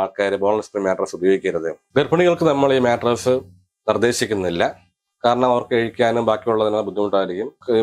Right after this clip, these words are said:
ബോൺലെസ് സ്പ്രിംഗ് മാട്രസ് ആയതുകൊണ്ട് തന്നെ ചെറിയ ബുദ്ധിമുട്ടും കാര്യങ്ങളും ഉണ്ടാവും. ആ, അതുപോലെ തന്നെയാണ് പ്രായമുള്ള ആൾക്കാർക്ക് ബോൺലെസ് സ്പ്രിംഗ് മാട്രസ് അത്ര അനുയോജ്യമല്ല. അപ്പോൾ നിങ്ങൾ ചോദിക്കാം, പ്രായത്തിനനുസരിച്ച് എങ്ങനെയാണ്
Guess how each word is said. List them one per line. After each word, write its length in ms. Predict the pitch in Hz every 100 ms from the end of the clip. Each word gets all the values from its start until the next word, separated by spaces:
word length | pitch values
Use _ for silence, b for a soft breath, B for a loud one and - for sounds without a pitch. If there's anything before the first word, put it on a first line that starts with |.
| 107
ബോൺലെസ് 260 | 113 120 -
സ്പ്രിംഗ് 180 | 131 120
മാട്രസ് 320 | 117 120 120
ആയതുകൊണ്ട് 280 | 113 117 110
തന്നെ 120 | 110 107
ചെറിയ 140 | 104 101
ബുദ്ധിമുട്ടും 340 | 98 107 107 104
കാര്യങ്ങളും 260 | 98 98 87
ഉണ്ടാവും. 300 | 90 87 - _ _ 71
ആ, 20 | 92 90 127
അതുപോലെ 320 | 127 135 131 127
തന്നെയാണ് 420 | 120 123 120 117 131 - -
പ്രായമുള്ള 440 | 110 113 113 110 110
ആൾക്കാർക്ക് 420 | 101 107 104 107 101
ബോൺലെസ് 240 | 98 101
സ്പ്രിംഗ് 200 | - 107
മാട്രസ് 280 | 95 95 98 95
അത്ര 160 | 92 98 87
അനുയോജ്യമല്ല. 640 | 90 101 101 98 82 80 - _ - 131
അപ്പോൾ 120 | 170
നിങ്ങൾ 140 | 151 151 131
ചോദിക്കാം, 340 | 117 107 139 - 123
പ്രായത്തിനനുസരിച്ച് 720 | 123 131 131 123 117 113 110
എങ്ങനെയാണ് 340 | 110 117 104